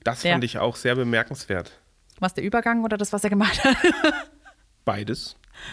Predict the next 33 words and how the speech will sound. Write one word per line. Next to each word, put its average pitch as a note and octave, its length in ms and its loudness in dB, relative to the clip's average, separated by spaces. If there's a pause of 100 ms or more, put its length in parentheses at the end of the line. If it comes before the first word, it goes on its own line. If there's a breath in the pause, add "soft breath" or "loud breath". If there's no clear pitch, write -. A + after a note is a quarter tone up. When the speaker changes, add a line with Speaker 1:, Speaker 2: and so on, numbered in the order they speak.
(160 loud breath)
Speaker 1:
Der, A2 180 2
ich - 100 -8
fand, A#2 220 -2
wobei A2+ 260 4
ich, C#3 240 -4 (320 loud breath)
äh, A2+ 240 0 (220)
die A#2 80 -8
Kritik - 480 -6
von, A#2 240 -2
ich - 100 -8
meine, F#2 200 -2
Michael G2+ 300 -4
Riese A2+ 260 0
ist G#2+ 120 -4
ja G#2 60 -2
bekannt C3 540 -2
dafür, G2 320 -2
dass F#2 180 -4
er F2+ 160 -2 (1120 soft breath)
irgendwie A#2+ 260 0
an G#2+ 100 -2 (100)
allem C#3 420 4 (240)
eigentlich B2+ 380 0
was B2 200 -2
zu - 120 -8
kritisieren C#3 560 -2
hat. - 240 -10 (340)
Speaker 2:
Ja, G3 200 4
deswegen F#3+ 360 4
kam G#3 200 4
jetzt G#3 140 4
dieser F#3 220 4
komische C#4 560 4